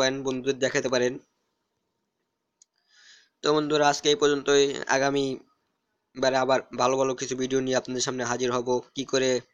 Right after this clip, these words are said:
আপনারা আপনাদের ভয়েস রিমুভার করবেন,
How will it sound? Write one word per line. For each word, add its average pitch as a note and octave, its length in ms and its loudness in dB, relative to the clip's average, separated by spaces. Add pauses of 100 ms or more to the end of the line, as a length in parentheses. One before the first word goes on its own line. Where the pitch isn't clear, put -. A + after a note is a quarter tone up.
(2500)
আপনারা B2 360 -2 (4000)
আপনাদের B2+ 440 -2 (120)
ভয়েস C#3+ 340 2 (520)
রিমুভার C3+ 380 2
করবেন, B2+ 300 2